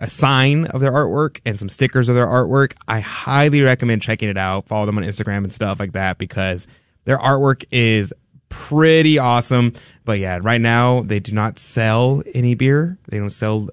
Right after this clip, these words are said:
any alcohol. Um, they just brew and they kind of give it away locally to their friends and family. But people loved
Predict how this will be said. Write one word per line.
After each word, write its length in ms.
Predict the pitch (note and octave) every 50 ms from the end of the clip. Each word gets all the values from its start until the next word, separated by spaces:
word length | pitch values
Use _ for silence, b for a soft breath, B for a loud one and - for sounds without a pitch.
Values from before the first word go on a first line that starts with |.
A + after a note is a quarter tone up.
| _ -
any 180 | A2 A2 A2+
alcohol. 600 | A2+ A2 A2 - A2 G2+ G#2+ A2+ A#2 A#2 B2+ - b b b b b b b
Um, 240 | - F#2+ G2+ G2 F#2+
they 240 | F#2+ G2+ G2 F#2+ F#2+
just 300 | - G2+ F#2+ - - -
brew 440 | - G#2+ - G#2 G#2+ G#2 G2+ G2+ G2 G2
and 80 | G2
they 100 | F#2+ F#2
kind 180 | - G#2 G2 F#2+
of 180 | F2+ - -
give 140 | - G2+ F#2+
it 60 | F#2+
away 240 | F#2+ F#2+ G2 F#2+ F#2+
locally 540 | F#2+ F#2+ F#2+ G2+ G2 - G2+ G2+ G2 F#2+ F#2+
to 100 | - -
their 120 | - -
friends 320 | - - G2 F#2 F#2 F#2 F#2+
and 80 | -
family. 560 | - - G#2 G2+ G#2 G#2 G2+ G2 G2 G2 F#2 b b b b b b b
But 220 | - G#2 F#2 F#2 -
people 380 | - C3 C3 - B2 B2 A2+
loved 500 | G2+ G#2+ G#2+ A2 A2+ A#2+ B2 C3+ - C#3